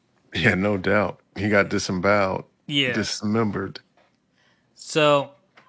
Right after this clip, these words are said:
Speaker 2: with Shinki and the bird dead, um, Todoroki set all, um,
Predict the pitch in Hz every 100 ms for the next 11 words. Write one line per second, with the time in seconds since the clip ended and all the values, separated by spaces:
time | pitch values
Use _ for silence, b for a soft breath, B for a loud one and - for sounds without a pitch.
0 | b b b b _ _ - 143 139 127
1 | - - 170 180 175 190 160 131 139 139
2 | 131 127 123 120 - _ _ _ _ _
3 | _ _ _ _ _ _ _ 127 120 117
4 | 139 135 135 135 131 127 123 120 _ _
5 | _ _ _ _ _ _ _ _ - -
6 | 147 139 127 131 127 123 120 123 120 117
7 | 113 110